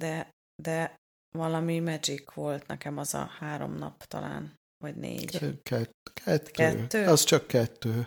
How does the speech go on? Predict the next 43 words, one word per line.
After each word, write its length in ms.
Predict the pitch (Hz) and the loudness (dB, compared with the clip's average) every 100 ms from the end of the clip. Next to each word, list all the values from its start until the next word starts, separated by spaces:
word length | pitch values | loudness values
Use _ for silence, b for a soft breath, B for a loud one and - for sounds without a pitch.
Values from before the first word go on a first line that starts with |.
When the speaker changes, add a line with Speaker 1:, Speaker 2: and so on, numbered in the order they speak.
| - | -4
Speaker 1:
Kettő 500 | 165 165 - 196 170 | -8 -8 -2 0 0
volt? 260 | 156 151 | 0 0
Speaker 2:
Ja, 240 | 131 117 123 | 0 0 0
ja. 260 | 117 123 - B B B B B _ _ | -2 -2 -8 B B B B B _ _
Speaker 1:
És, 300 | 165 165 - | 0 4 4
ö, 320 | 185 175 180 175 - - | 6 4 4 2 -2 -12
fú, 380 | - 226 208 180 - | -4 0 2 2 0
úgy, 180 | 180 | 2
amit 200 | 185 185 | 2 2
az 100 | 180 | 2
András 580 | 214 220 180 160 160 - - _ - | 2 2 4 2 2 -2 -8 _ -8
tudott, 360 | 170 170 170 175 | -6 2 2 4
de 100 | 185 | 2
olyan 160 | 214 185 | 2 0
izgalmas 520 | 180 - 160 160 - | -2 -2 -2 -2 -2
volt, 200 | 160 160 | -4 -2
hogy 100 | 170 | -2
nem 140 | 254 | 0
is 200 | 262 - | 0 0
igazán 400 | - 165 156 151 | -2 -6 -4 -2
értettem. 800 | 143 143 - - _ 151 143 156 - _ _ _ _ _ | -4 -4 -6 -10 _ -6 -4 -6 -14 _ _ _ _ _
Ugye 260 | 165 185 185 B B - | 0 2 2 B B -4
az 120 | 185 | 0
ember 260 | 185 185 | 2 4
először, 320 | 190 180 - 185 | 2 2 0 -2
amikor 240 | 180 180 | -2 -2
ezekkel 380 | 175 175 - 165 | -2 -4 -4 -4
a 60 | |
gondolatokkal 600 | 160 180 165 160 151 - 151 | -2 0 0 -2 -4 -6 -4
találkozik, 420 | 165 165 170 - | -4 -4 -6 0
annyira 240 | 196 165 | 2 2
más, 300 | 160 156 170 | 0 0 0
hogy 140 | 170 165 | -2 -2
te 140 | 175 | 0
is 140 | 160 | 0
mondtad, 300 | - 147 147 | -2 -6 -2
annyira 260 | 180 175 151 | 0 0 0
más, 300 | 151 151 - | -2 -2 -2
mint 260 | 151 151 - | -4 -4 -4
amikhez 360 | 160 151 156 | -6 -6 0
szoktunk, 520 | - - - - 160 | 2 2 -2 -6 -4
nem 160 | 160 156 | -2 -2
volt 300 | 147 147 | -2 -4